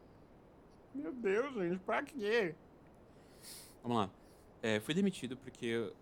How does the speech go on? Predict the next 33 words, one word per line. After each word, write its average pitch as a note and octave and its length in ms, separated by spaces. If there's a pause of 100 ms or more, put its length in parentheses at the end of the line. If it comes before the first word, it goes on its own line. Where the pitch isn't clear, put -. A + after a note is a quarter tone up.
(140)
eh, G#2 560
teve B2+ 200
um D3 80
job A2+ 540
que A2 140
o G#2+ 80
animal G#2 420
do G#2 100
chefe G2+ 520
não A2 100
entendia G#2+ 640 (100)
como G#2+ 300
funcionava G2+ 600
o G2+ 60
Instagram G#2 540 (400)
e A2 80
achava A2 320
que - 160
era A2 180
eu G#2+ 100
que G#2+ 140
postava G#2+ 480
a - 20
timeline. G#2 920
Tipo, A2+ 340 (240)
eu B2 200
achava, A#2 500
o A#2+ 60
que - 80
achava B2+ 500
que A#2+ 220
eu B2+ 100
postava B2+ 600